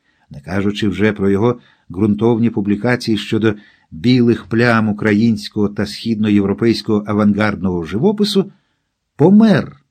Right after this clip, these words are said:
страшною та дикою смертю. Цукровий діабет, який його точив останнє десятиліття, врешті-решт викликав гангрену лівої ноги.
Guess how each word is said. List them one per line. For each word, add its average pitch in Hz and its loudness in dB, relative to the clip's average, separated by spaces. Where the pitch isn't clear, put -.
страшною 123 0
та 202 -2
дикою 151 -2
смертю. - -6
Цукровий 165 2
діабет, 147 0
який 107 -2
його 104 2
точив 104 -2
останнє 101 0
десятиліття, 113 -2
врешті-решт 160 0
викликав 175 0
гангрену 156 2
лівої 151 0
ноги. 131 -4